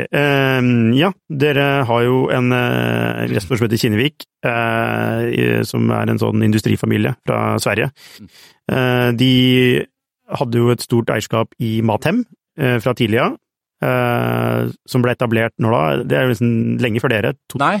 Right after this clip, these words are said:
Speaker 2: det er faktisk, de kjøpte seg opp i Mathem etter de investerte i oss.
Speaker 1: Ja, ok. Ja, men jeg, jeg tenker Mathem, de ble
Speaker 2: Ja.
Speaker 1: vel, de ble vel, er det to tusen og syv eller noe?
Speaker 2: To tusen og syv, ja,
Speaker 1: Ja.
Speaker 2: ja.
Speaker 1: Ehm, eh,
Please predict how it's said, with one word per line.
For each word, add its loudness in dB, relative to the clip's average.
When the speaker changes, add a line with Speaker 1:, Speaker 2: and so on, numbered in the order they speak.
Speaker 2:
det -6
er 0
faktisk, -4
de 2
kjøpte 0
seg 2
opp -6
i 2
Mathem -2
etter -4
de 2
investerte -2
i 2
oss. -10
Speaker 1:
Ja, 0
ok. 0
Ja, -2
men 2
jeg, 2
jeg 0
tenker 0
Mathem, 0
de 0
ble 2
Speaker 2:
Ja. 0
Speaker 1:
vel, -4
de 0
ble 2
vel, 2
er -2
det -8
to -2
tusen 2
og -4
syv -2
eller -4
noe? 2
Speaker 2:
To -
tusen -
og -4
syv, -8
ja, -2
Speaker 1:
Ja. -4
Speaker 2:
ja. -16
Speaker 1:
Ehm, 2
eh, -2